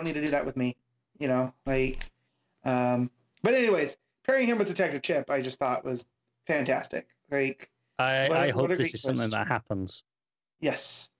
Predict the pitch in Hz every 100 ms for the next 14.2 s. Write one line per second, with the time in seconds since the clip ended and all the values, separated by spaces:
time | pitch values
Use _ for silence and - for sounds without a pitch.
0 | _ _ 135 131 117 120 139 131 127 -
1 | 127 120 247 247 113 269 262 - _ _
2 | _ - 202 196 175 185 196 190 - 202
3 | 180 170 147 131 - _ 151 170 147 160
4 | 147 143 139 135 131 127 - 143 - _
5 | _ _ _ _ _ _ _ - 147 135
6 | 143 110 117 123 - 131 131 135 117 135
7 | 120 110 123 117 113 - _ _ _ _
8 | _ _ _ _ _ 220 320 349 320 311
9 | 262 277 269 277 277 269 294 285 240 214
10 | 220 214 180 180 185 220 226 214 185 185
11 | 185 160 156 156 - 151 - 135 131 -
12 | - _ _ _ _ - 247 170 139 131
13 | 143 156 156 139 147 156 156 131 127 101
14 | 127 113